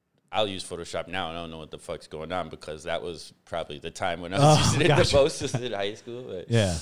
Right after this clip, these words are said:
Speaker 1: yeah, it was definitely
Speaker 2: But e-, early sort of days of internet photoshopping
Speaker 1: Yes,
Speaker 2: for sure.
Speaker 1: yeah, I was
Speaker 2: Big
Speaker 1: ahead
Speaker 2: time.
Speaker 1: of the curve there. But yeah, I think I got, I think I got off the rails. Wait, I was talking about
Speaker 2: We were talking about
Speaker 1: the
Speaker 2: music
Speaker 1: music videos
Speaker 2: videos,
Speaker 1: and
Speaker 2: yeah.
Speaker 1: how I gravitated towards it.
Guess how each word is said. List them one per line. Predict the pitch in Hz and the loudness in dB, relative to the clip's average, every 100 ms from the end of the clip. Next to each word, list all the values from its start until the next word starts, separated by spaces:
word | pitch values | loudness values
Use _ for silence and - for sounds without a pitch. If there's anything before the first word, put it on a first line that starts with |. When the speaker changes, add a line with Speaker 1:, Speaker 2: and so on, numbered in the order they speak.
| - - | -8 -6
Speaker 1:
yeah, | 85 64 | -4 -4
it | |
was | 73 85 | -8 -10
definitely | - 92 - 78 76 | -12 -12 -12 -12 -8
Speaker 2:
But | 98 95 85 _ - | 4 4 4 _ -10
e-, | - - - | -10 -14 2
early | 110 104 101 92 | 6 8 6 4
sort | 107 95 | 2 0
of | 95 | -2
days | 92 95 - | 0 0 2
of | 87 | 0
internet | 98 101 92 92 76 | 4 6 6 4 2
photoshopping | 95 95 - 117 | 4 4 4 2
Speaker 1:
Yes, | 110 104 | 2 0
Speaker 2:
for | 101 | 0
sure. | - 101 | 0 2
Speaker 1:
yeah, | 98 - | 2 0
I | |
was | 92 | -6
Speaker 2:
Big | 92 | -4
Speaker 1:
ahead | 98 98 | -2 0
Speaker 2:
time. | 98 | 0
Speaker 1:
of | |
the | 95 | -4
curve | - 101 98 87 | -6 -4 -4 -4
there. | 90 90 85 - _ _ | -4 -2 -2 -6 _ _
But | 123 | 2
yeah, | 127 123 | 4 6
I | 110 | 4
think | 151 139 | 2 2
I | |
got, | 127 131 120 - | 4 6 6 2
I | |
think | 113 - 127 | -4 -2 0
I | |
got | 120 120 | 4 6
off | 117 113 | 6 4
the | 110 | -2
rails. | 110 120 107 95 | 4 6 6 4
Wait, | 113 90 | 2 2
I | 90 | 2
was | 101 98 | 2 2
talking | - 117 117 | 2 2 2
about | 104 | 0
Speaker 2:
We | 127 | 4
were | 104 | 6
talking | 104 | 6
about | 151 143 | 6 6
Speaker 1:
the | |
Speaker 2:
music | 123 123 131 | 6 6 6
Speaker 1:
music | 123 117 | 4 4
videos | 120 113 110 110 | 4 6 4 2
Speaker 2:
videos, | |
Speaker 1:
and | 113 | 0
Speaker 2:
yeah. | 117 | 0
Speaker 1:
how | 113 | 2
I | 110 | 2
gravitated | 95 104 107 104 - 104 92 87 | 2 0 0 0 -8 -10 -10 -12
towards | - 117 107 92 | -8 -6 -6 -6
it. | 90 - | -6 -8